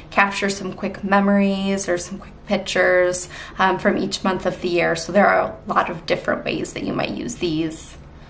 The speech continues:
And then your yearly overview. Um, this one is a nice way to, at a glance, just kind of, um,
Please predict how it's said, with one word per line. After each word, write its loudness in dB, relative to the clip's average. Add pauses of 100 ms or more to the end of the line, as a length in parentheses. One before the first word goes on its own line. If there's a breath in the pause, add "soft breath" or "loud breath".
(840 loud breath)
And 10
then 8
your 4
yearly 4
overview. 6 (240 loud breath)
Um, 4
this 2
one 6
is 4
a 4
nice 0
way 4
to, 4
at 8
a 2
glance, 0
just -6
kind 0
of, 2 (320 loud breath)
um, 4